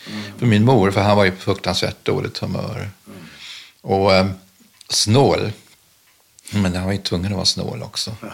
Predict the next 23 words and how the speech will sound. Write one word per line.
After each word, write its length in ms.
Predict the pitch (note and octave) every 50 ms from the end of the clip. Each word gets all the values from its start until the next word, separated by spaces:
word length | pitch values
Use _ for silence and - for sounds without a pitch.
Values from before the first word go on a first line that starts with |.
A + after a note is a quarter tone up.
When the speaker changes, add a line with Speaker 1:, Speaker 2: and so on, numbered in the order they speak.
| - -
Speaker 2:
Min 180 | - A2 F#2+ F#2+
mor 180 | A2 A2+ G2 F#2
begrep 300 | F2+ F#2 F#2 F#2+ F2+ -
sig 80 | - G2+
inte 140 | G2 -
på 200 | - - A#2+ G#2+ F#2+
detta 240 | G2 G#2 - - G2+
riktigt. 380 | G2+ G#2 - - - G2+ - - - - - - - - A#2
Speaker 1:
<laughs> 340 | G#2+ - - - - - -
Speaker 2:
Och, 340 | - A2 A2+ A2+ A2 A2 G#2+
eh, 140 | G#2 G#2+ G#2+ - - - - - - - - - - - - - _ _ -
ja, 440 | B2+ B2 A2+ F#2 E2 - - - _ _
och, 400 | - - B2 A#2 A2 G#2+ G#2+ G#2
eh, 260 | G#2 G2+ G2+ G2+ G2 G#2+ G2+ A2
Speaker 1:
Det 100 | A2 A2+
låter 300 | A#2 A#2 A2+ A2 B2 A2
som 180 | - A#2 A2
det 80 | G#2+ G#2+
var 220 | G#2+ G#2+ A2 A2 - - - - - - -
vissa 420 | - B2 A#2 - - - A#2 A2+
konflikter 560 | - - B2 A2 - - C3 A2 - - A#2+ A2+
om 80 | A2 G#2+
hushållskassan. 1040 | A2+ A2+ G2+ - A2 F#2+ F#2 - - A#2+ A2+ G#2+ - - G2 G2 - - - -